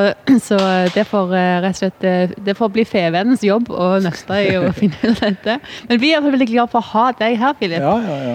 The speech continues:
Speaker 2: Det er hyggelig, det.
Speaker 1: Eh, og, eh, du kan jo fortelle litt om Skeive Vekkelse,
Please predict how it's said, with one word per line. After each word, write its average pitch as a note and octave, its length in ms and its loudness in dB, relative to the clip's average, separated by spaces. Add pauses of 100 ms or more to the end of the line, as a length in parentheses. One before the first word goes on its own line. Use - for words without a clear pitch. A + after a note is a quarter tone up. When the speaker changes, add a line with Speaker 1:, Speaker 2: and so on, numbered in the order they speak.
(140)
Speaker 2:
Det B2+ 80 2
er A2 140 2
hyggelig, G#2 260 2
det. C#3 80 0
Speaker 1:
Eh, G3 320 -6
og, A3 160 4
eh, G3+ 340 0 (140)
du A3+ 160 -2
kan A#3+ 160 2
jo - 80 -2
fortelle A3+ 320 -4
litt - 80 -10 (160)
om G#3+ 80 0
Skeive F#3+ 400 0
Vekkelse, A3 320 -6